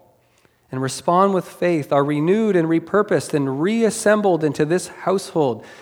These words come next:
that God is building on earth, a household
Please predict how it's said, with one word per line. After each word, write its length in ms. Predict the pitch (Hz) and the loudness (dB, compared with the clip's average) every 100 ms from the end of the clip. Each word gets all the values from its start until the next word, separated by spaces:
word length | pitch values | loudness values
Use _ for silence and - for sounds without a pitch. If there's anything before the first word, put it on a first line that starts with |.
| - | -4
that 180 | 139 139 | -4 4
God 240 | 175 185 | 6 6
is 120 | 170 | 2
building 380 | 151 170 180 175 | 2 2 4 2
on 220 | 160 151 | 0 0
earth, 400 | 160 180 135 - - - _ _ _ _ _ 135 | 2 2 0 -8 -20 -20 _ _ _ _ _ -6
a 80 | |
household 640 | 131 165 170 - 156 131 | -2 -2 -2 -2 0 0